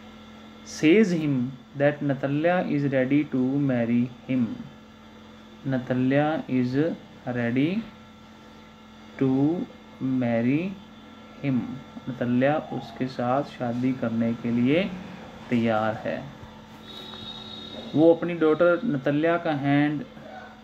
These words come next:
लोमो के हैंड में देता है और अपनी ब्लेसिंग, उन्हें आशीर्वाद देता है। And says them that they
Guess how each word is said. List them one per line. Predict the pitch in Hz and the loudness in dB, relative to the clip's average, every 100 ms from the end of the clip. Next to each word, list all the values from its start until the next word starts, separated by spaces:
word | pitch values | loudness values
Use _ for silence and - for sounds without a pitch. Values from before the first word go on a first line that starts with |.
| - - - - - - - - - - - - - | -20 -20 -16 -14 -14 -14 -16 -16 -18 -18 -20 -14 -2
लोमो | 135 139 143 165 170 | 4 6 6 4 2
के | 170 | 0
हैंड | 147 139 143 | 0 2 2
में | 147 | 2
देता | 139 - 139 | 2 0 0
है | 139 135 135 131 - - - - - - - - - - - - 139 | 0 -2 -4 -6 -12 -20 -20 -20 -20 -20 -20 -20 -20 -20 -20 -8 2
और | 143 | 4
अपनी | 139 151 156 | 4 2 0
ब्लेसिंग, | 135 135 135 - 156 | 2 2 2 0 0
उन्हें | 143 147 | 2 2
आशीर्वाद | 143 139 175 170 | 2 0 2 4
देता | 160 139 139 135 | 4 2 0 0
है। | 135 135 131 - - - - - - - - 139 | 0 -2 -4 -8 -18 -20 -20 -20 -20 -20 -6 0
And | 147 | 2
says | 143 156 175 170 | 2 0 0 2
them | 147 139 143 - - | 4 4 2 -2 -2
that | 135 135 131 | 0 2 2
they | 135 | 2